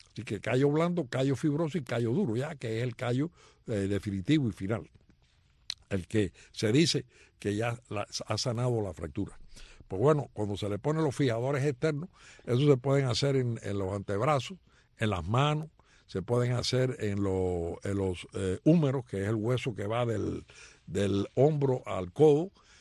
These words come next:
se puede hacer en el muslo, en la pierna y en el pie y tobillo. En todos esos lugares hay distintos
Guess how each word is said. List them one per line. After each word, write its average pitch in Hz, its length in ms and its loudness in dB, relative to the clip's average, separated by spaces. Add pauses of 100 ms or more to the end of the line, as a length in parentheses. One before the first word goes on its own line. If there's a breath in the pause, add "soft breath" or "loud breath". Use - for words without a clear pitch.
(180 soft breath)
se 95 220 -6
puede 117 360 0
hacer 123 400 0
en 107 280 0
el 95 240 -2
muslo, 147 680 4
en 85 260 -8
la 90 140 -6
pierna 151 560 0
y 98 140 -6
en 98 100 -4
el 95 140 -6
pie 117 320 -2 (280)
y 92 160 -6
tobillo. 101 460 0 (640 soft breath)
En 95 360 -4
todos 147 320 2
esos 156 180 0
lugares 143 400 2
hay 127 340 0
distintos 117 680 0